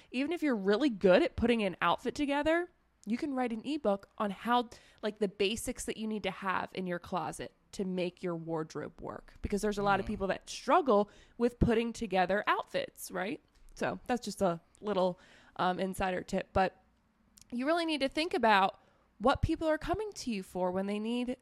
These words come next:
Speaker 1: when they have a problem. They're like, "Hey, I really need you to help me." Like, maybe you're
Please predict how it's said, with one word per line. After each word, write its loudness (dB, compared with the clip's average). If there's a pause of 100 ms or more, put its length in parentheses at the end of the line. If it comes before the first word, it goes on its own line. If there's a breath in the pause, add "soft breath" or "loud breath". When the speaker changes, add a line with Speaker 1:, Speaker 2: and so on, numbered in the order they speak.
Speaker 1:
when 2
they 2
have 0
a 4
problem. 0
They're -2
like, -4
"Hey, -4
I 2
really 0
need -4
you -2
to -2
help -2
me." -2
Like, 0
maybe -2
you're 2